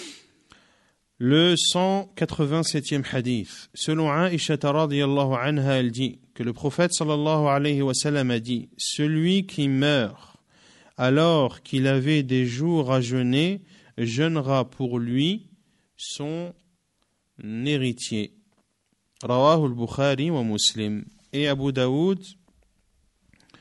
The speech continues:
euh, a également rapporté ce hadith et a dit : Ceci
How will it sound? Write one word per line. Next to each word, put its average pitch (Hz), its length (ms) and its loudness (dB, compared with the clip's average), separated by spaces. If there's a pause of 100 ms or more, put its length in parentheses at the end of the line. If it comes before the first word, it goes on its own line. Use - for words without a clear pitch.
(580)
euh, 120 160 0
a 135 140 2
également 170 320 4
rapporté 151 300 0
ce 147 140 -6
hadith 143 500 -2
et 139 140 0
a 131 80 2
dit : 165 340 -2
Ceci 170 800 -4